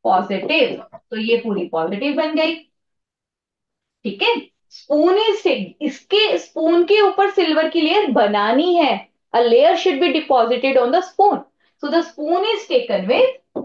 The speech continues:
negative sign,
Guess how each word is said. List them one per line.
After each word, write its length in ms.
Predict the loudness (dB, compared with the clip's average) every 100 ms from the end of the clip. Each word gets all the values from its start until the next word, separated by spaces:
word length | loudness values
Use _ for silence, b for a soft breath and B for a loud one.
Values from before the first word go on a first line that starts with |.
| -14 _ -20 -20 _ _ _ _ _ _ _ _ _ _ _ -2
negative 560 | 2 2 0 -4 -4 -6
sign, 400 | -6 -6 -6 -12